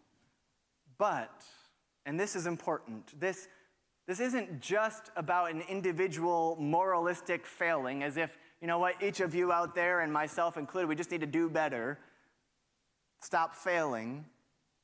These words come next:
Right? We all want to rest. We just struggle to do it, to truly connect with ourselves, with creation, with our loved ones.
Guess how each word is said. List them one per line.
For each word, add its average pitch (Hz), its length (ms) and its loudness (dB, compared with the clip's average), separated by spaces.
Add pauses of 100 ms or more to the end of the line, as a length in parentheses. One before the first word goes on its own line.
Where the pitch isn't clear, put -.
(1040)
Right? 185 160 2
We 208 100 4
all 214 280 2
want 190 380 0
to 165 100 -4
rest. 143 500 0
We 160 80 -2
just 165 200 -4
struggle 196 460 -2
to 160 140 -6
do 185 360 -4
it, 113 180 -2 (840)
to - 60 -20
truly 240 380 0
connect 190 680 -4 (760)
with 151 160 -2
ourselves, 127 1000 -2 (100)
with 147 220 -4
creation, 156 840 -2
with 127 180 -6
our 131 180 0
loved 127 360 -2
ones. 98 720 -16